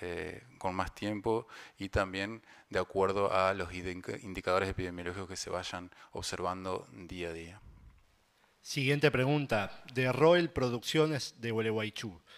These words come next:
Speaker 2: para Sonia Velázquez. ¿Hay un registro provincial de todos los geriátricos en las diferentes localidades?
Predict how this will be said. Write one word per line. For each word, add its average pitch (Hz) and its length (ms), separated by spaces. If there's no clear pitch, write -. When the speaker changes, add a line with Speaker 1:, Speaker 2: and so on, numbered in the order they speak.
Speaker 2:
para 107 180
Sonia 139 340
Velázquez. 107 720
¿Hay 190 180
un 180 100
registro 135 480
provincial 120 640
de 127 140
todos 151 400
los 120 120
geriátricos 131 840
en 117 100
las 107 80
diferentes 117 500
localidades? 113 880